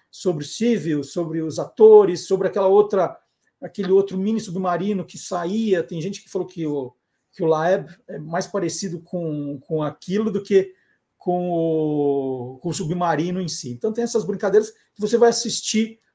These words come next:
na matéria do Silvio Alexandre. Então, muito fácil de você encontrar matéria e tem tudo, tudo. Você fala assim, "Eu só quero ver o Universo Fantástico." Você entra no YouTube do Guia dos Curiosos,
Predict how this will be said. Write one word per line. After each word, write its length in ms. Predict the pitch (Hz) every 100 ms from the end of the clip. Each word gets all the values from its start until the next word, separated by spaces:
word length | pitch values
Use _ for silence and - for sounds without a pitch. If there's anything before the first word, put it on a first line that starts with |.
| -
na 160 | 196
matéria 640 | 202 196 - 175 175 185 180
do 180 | 151 190
Silvio 360 | - 190 170
Alexandre. 560 | 185 190 - 139 120 -
Então, 140 | - 185
muito 260 | 180 262
fácil 400 | - 190 190 - _ _ _ _
de 120 | 160
você 280 | 175 - 175
encontrar 460 | 175 190 180 170
matéria 420 | 170 170 - 180
e 80 | 208
tem 300 | - 294 - -
tudo, 600 | - 339 277 208 196 143
tudo. 420 | - 254 185 131 - _ _ _
Você 160 | -
fala 160 | 247 254
assim, 100 | 226
"Eu 80 | 214
só 120 | 240
quero 360 | - 254 277
ver 260 | 240 160 247
o 40 |
Universo 420 | 247 226 233 233 -
Fantástico." 560 | 240 - 156 - -
Você 240 | 147 - 208
entra 240 | 247 240
no 220 | 226 240
YouTube 440 | 226 214 - 302 269
do 100 | 233
Guia 140 | 233
dos 100 | -
Curiosos, 420 | - 202 220 240